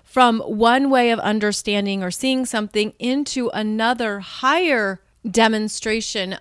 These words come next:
of your own behavior, thoughts, words, choices, basically how you show up in the world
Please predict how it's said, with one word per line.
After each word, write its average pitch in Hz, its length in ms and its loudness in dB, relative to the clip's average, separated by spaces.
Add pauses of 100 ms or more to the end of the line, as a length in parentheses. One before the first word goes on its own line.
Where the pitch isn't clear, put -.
of 190 440 -2 (340)
your 208 280 -6
own 220 320 -2
behavior, 220 960 -2 (300)
thoughts, 220 600 2
words, 214 720 -2 (100)
choices, 214 920 -2 (400)
basically 370 420 2
how 294 140 -2
you 262 180 -2
show 220 300 -2
up 214 200 0
in 214 100 -2
the 202 100 0
world 170 440 -4